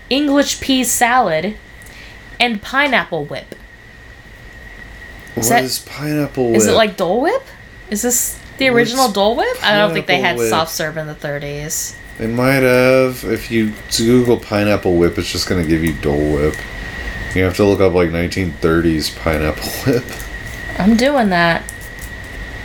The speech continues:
Speaker 1: Yeah, it must include the nineteen thirties. Thank you.
Speaker 2: <laughs>
Speaker 1: No. Oh, okay, okay, okay.
Speaker 2: What?
Speaker 1: Del Monte is owned by Kraft, so I saw Miracle Whip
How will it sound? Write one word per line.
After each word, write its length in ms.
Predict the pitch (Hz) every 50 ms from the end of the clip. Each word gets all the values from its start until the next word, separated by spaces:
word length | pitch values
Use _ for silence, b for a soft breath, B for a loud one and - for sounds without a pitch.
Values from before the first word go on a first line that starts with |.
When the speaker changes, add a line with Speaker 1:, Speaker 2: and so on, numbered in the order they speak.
| - - - - - - - - - - -
Speaker 1:
Yeah, 200 | 196 180 - -
it 100 | 180 175
must 300 | 185 185 196 196 - -
include 360 | 208 202 202 - 190 190 165
the 80 | 180 170
nineteen 400 | 165 165 165 165 - 165 160 156
thirties. 440 | - 156 151 147 147 143 143 143 -
Thank 300 | - 151 151 156 - -
you. 240 | 143 139 139 139 156 - - - - - - - - - - - -
Speaker 2:
<laughs> 1300 | - - - - 233 208 - - 226 214 - - 226 202 - - 220 190 - - - 190 - - - 180 - - - - - - - - - - - - - - - - - - - - - - - - B B B B B B B - 185
Speaker 1:
No. 600 | 196 202 214 208 202 196 185 180 165 151 165 -
Oh, 140 | - 180 180 175
okay, 260 | 160 - 156 143 -
okay, 280 | - 156 - 147 - - -
okay. 260 | 147 - 143 - - - - - - - - - - -
Speaker 2:
What? 440 | 92 90 90 85 80 80 78 76 71 - - - - - - - - - - - - - - - - - B B B B B B B B -
Speaker 1:
Del 180 | 185 226 247 247
Monte 400 | 233 254 269 285 294 277 294 302
is 260 | 285 262 233 220 208
owned 300 | - - 208 220 214 208
by 140 | 196 180 180
Kraft, 560 | 180 - - - 190 180 156 143 - - -
so 260 | - - - 190 175 170
I 120 | 170 175
saw 380 | 180 - - - 202 202 208 202
Miracle 600 | 190 190 196 196 214 220 226 220 - 247 240 220
Whip 260 | 214 202 202 202